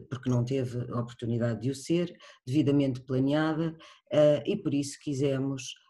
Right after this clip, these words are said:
auscultar, hum, e desenvolver, eh, um, um projeto mais alargado, do qual aqui só apresentamos uma, uma,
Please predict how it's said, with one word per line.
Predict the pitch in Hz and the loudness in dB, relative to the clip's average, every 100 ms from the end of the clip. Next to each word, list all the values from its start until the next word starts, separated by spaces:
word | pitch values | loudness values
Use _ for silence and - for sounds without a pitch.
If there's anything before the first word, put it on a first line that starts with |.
| _ | _
auscultar, | - 151 127 - 147 127 147 139 135 139 135 - - - 139 139 135 131 | 2 2 2 -6 -8 -4 -2 -2 -2 -4 -6 -18 -20 -4 0 0 0 0
hum, | 135 135 139 - _ _ - | 0 0 -2 -8 _ _ -2
e | 151 139 | 0 0
desenvolver, | 127 151 139 135 127 139 131 135 131 - | 0 -2 0 0 0 0 0 -2 -4 -2
eh, | 147 143 - | 0 0 2
um, | 165 160 151 143 175 | 4 6 4 2 2
um | 165 | 2
projeto | 139 127 139 131 135 | -2 -2 0 -2 0
mais | 143 143 123 123 | 0 2 0 0
alargado, | 127 139 147 156 151 160 - - - | 0 2 2 2 2 -2 -6 -14 -8
do | 131 123 | -6 -2
qual | 127 120 120 | 2 2 2
aqui | 123 139 120 | -2 -4 -4
só | - 127 | -4 -4
apresentamos | 123 120 131 123 127 120 113 - - | -4 -4 -4 -2 0 -2 -4 -12 -6
uma, | 117 110 110 123 _ - - _ - | -2 -2 -4 -10 _ -20 -20 _ -4
uma, | 139 127 123 123 117 117 113 113 | 2 4 4 2 0 -4 -4 -6